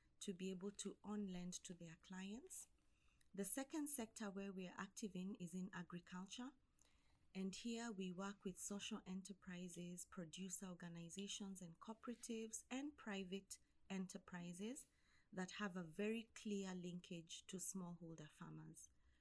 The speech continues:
We provide them with the capital that they need either to, um, um, provide upfront payments to pa-, farmers,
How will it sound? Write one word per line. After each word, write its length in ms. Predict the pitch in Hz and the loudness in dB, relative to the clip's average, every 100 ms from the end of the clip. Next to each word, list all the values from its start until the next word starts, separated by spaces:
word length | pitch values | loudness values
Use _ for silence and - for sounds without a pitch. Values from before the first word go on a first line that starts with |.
| - | 2
We 100 | 226 | 4
provide 480 | 254 254 180 185 180 | 4 2 0 2 2
them 120 | 180 165 | 0 -2
with 140 | 160 | -4
the 80 | 165 - | -6 -6
capital 440 | 180 180 - 175 160 | -8 -8 -6 -6 -6
that 120 | 151 | -6
they 140 | 185 165 | -4 -2
need 260 | 175 196 196 - | 0 0 0 -2
either 280 | 180 160 165 - | -4 -4 -8 -6
to, 60 | 165 156 160 - - - - - | -4 -4 -6 -10 -20 -20 -20 -8
um, 520 | 160 160 160 156 170 - - - - - - - - | -6 -4 -4 -6 -10 -14 -20 -20 -20 -20 -20 -20 -8
um, 540 | 165 165 160 160 156 180 - - - - - - | -6 -4 -4 -4 -4 -8 -12 -20 -20 -20 -20 -10
provide 580 | - 185 175 180 196 170 - - - - - - - | 0 2 2 2 2 -2 -8 -12 -20 -20 -20 -20 -2
upfront 460 | 196 196 - 208 202 | 0 0 2 2 2
payments 460 | 202 180 175 175 - | 2 2 2 0 -4
to 100 | 160 - | -6 -8
pa-, 80 | 202 - | -10 -8
farmers, 680 | - 226 233 240 240 247 - | -2 2 4 2 0 -2 -6